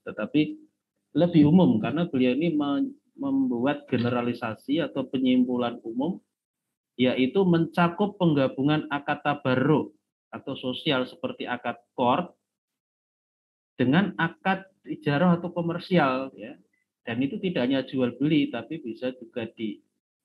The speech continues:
ya, samakan dengan akad ijarah,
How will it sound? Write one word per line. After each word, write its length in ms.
ya, 240
samakan 720
dengan 480
akad 480
ijarah, 800